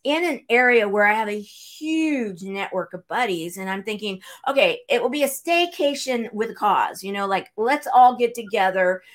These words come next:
and let's do something and kick off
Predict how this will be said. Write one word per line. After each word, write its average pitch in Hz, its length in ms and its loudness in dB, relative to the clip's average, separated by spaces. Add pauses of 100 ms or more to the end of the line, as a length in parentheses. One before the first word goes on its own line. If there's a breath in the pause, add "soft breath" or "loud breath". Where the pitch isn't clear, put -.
(180 soft breath)
and 208 160 -2
let's 226 260 0 (580)
do 311 220 0
something 185 1000 -6 (340)
and 185 220 -8
kick 320 360 -6
off 190 360 2